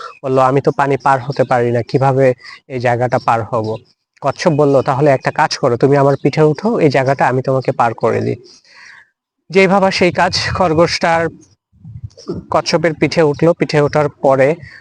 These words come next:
কচ্ছপটা খরগোশকে নিয়ে পানিপথটা অতিক্রম করলো। অতিক্রম করার পর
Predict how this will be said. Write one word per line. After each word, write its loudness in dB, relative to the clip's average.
কচ্ছপটা -4
খরগোশকে 0
নিয়ে 4
পানিপথটা -2
অতিক্রম 0
করলো। 0
অতিক্রম 0
করার 0
পর 2